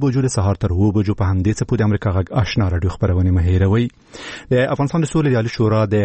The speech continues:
رئیس په مشرۍ یو پلاوی اندونیزیا ته تللی چې د سولې په برخه کې د دغه هیواد مرسته وغواړي. نور حالی د عصمت سروان په راپور کې.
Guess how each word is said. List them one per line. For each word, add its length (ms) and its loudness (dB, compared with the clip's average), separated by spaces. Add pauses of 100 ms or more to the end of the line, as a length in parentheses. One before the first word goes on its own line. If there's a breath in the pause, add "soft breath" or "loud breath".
(100)
رئیس 140 0
په 80 0
مشرۍ 260 0
یو 140 2
پلاوی 380 0
اندونیزیا 520 2
ته 100 -4
تللی 240 0
چې 80 -4
د 80 0 (100)
سولې 260 0
په 40 0
برخه 220 -2
کې 120 -2
د 60 2 (100)
دغه 120 0 (100)
هیواد 260 0 (140)
مرسته 520 0
وغواړي. 540 2 (880 loud breath)
نور 200 2
حالی 260 0
د 240 0
عصمت 300 -4
سروان 240 -2
په 100 -2
راپور 280 -2
کې. 80 0